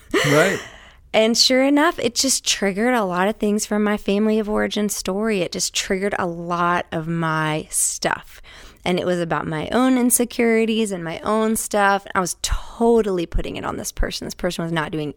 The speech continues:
Speaker 2: anything wrong
Speaker 1: Right.
Speaker 2: other than just behaving in a way that I would probably behave.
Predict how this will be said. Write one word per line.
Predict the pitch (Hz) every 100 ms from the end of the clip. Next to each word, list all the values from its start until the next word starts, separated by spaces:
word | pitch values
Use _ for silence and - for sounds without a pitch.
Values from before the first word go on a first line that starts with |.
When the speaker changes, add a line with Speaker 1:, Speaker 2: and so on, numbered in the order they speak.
| -
Speaker 2:
anything | 190 170 151 - -
wrong | - - 190 - 120
Speaker 1:
Right. | 113 104
Speaker 2:
other | 214 202 202
than | 180 175
just | 175 -
behaving | 165 160 180 175 165
in | 165
a | 175
way | - 190
that | 175 -
I | -
would | - -
probably | - - 220
behave. | - 196 226 240